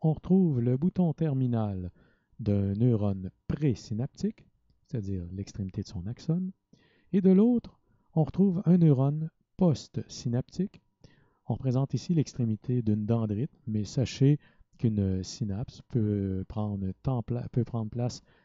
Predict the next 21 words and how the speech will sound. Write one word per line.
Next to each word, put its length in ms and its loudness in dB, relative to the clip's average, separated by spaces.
tant 180 0
entre 300 0
un 140 4
bouton 360 0
terminal 560 -2
qu'une 220 -2
dendrite, 400 -4
ou 320 4
un, 380 -2
qu'un 180 2
bouton 440 -2
terminal 640 -2
et 80 -2
un 140 0
corps 180 0
cellulaire, 540 -4
ou 60 -4
même 420 -6
un 100 -2
bouton 280 -2
terminal 540 -6